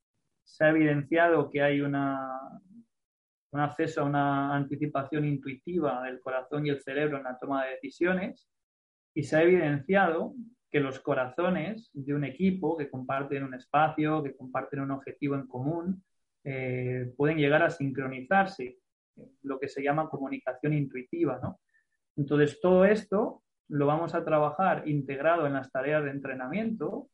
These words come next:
de manera que estamos, eh, estemos sometiendo al equipo a un ritmo y a un tempo de manera unísona y que de esta manera,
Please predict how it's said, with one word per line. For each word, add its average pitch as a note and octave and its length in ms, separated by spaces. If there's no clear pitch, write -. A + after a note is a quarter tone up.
de C#3+ 120
manera E3 400
que D#3+ 380
estamos, D#3+ 580
eh, C#3 400
estemos E3+ 380
sometiendo D3+ 560
al C#3 100
equipo G3+ 580
a D3 100
un D3+ 180
ritmo E3 360
y D3+ 120
a D#3 100
un D#3 220
tempo G3 560
de C#3+ 80
manera D3+ 800
unísona F3+ 600
y E3+ 180
que F3+ 140
de F#3+ 100
esta F#3+ 200
manera, F#3 500